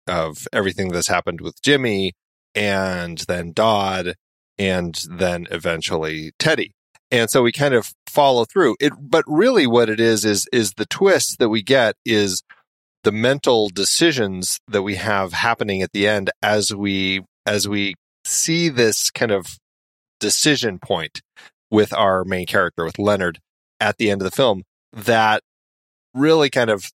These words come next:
makes you rethink everything that's happened <laughs> that you've seen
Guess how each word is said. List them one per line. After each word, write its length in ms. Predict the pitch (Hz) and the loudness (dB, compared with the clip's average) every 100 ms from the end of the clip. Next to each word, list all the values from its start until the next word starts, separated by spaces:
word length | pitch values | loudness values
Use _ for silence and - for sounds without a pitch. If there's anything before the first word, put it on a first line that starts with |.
| _ | _
makes 440 | 123 113 110 - | -2 0 0 0
you 200 | 113 101 95 | 0 0 -2
rethink 540 | 101 113 110 117 101 | 0 0 2 0 2
everything 380 | 110 104 110 101 | 2 2 -2 -2
that's 200 | 90 - | -4 -2
happened 500 | 104 95 98 87 82 | -2 -2 -4 -4 -10
<laughs> 420 | - - - - | -14 -14 -14 -10
that 320 | 135 127 165 139 | -8 -6 -6 -4
you've 280 | - 120 - | -4 -4 -4
seen 520 | - 175 139 101 | -2 0 0 -2